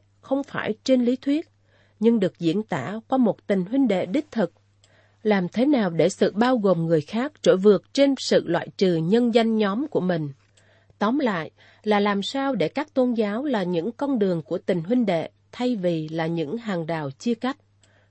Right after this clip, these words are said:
Trong chiều hướng này, Đức Thánh Cha đặc biệt đề cao tầm quan trọng của đối thoại và cầu nguyện. Ngài nói, "Can đảm chấp nhận người khác chính là linh hồn của việc đối thoại,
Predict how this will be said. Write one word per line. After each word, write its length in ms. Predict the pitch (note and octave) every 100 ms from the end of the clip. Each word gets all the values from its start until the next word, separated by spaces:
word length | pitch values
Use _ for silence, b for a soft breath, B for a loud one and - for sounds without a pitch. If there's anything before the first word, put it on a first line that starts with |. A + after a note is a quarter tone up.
| b
Trong 180 | - B3+
chiều 220 | B3 G3
hướng 240 | D#3 G#3 C#4+
này, 260 | A3 E3+
Đức 200 | D#3 A3
Thánh 120 | C#4+ C#4
Cha 200 | A#3+ G#3+
đặc 140 | F#3+
biệt 240 | F#3+ F#3
đề 180 | F#3 G3
cao 280 | F#3+ C4+ C#4+ -
tầm 200 | G#3 E3+
quan 200 | B3+ C4+
trọng 260 | - G3 -
của 120 | E3
đối 160 | E3 C4
thoại 340 | A#3 F#3+ - D#3+
và 80 |
cầu 240 | D3+ - D#3+
nguyện. 300 | D#3 D#3 D3+ _ _ _ _ _ -
Ngài 160 | F3
nói, 360 | D#3 D#3 E3 A#3 - _ _ _ _ _ _
"Can 220 | A3 G#3+
đảm 180 | E3 F3+
chấp 220 | - F4+
nhận 240 | G#3+ -
người 160 | F#3+ F#3
khác 280 | - C4 E4+ -
chính 180 | A#3
là 120 | D4 F#3
linh 260 | A3 C#4
hồn 320 | A3+ G3+ E3+
của 120 | C#3+ D#3
việc 180 | F3 -
đối 220 | E3+ A#3+
thoại, 340 | - G3+ D#3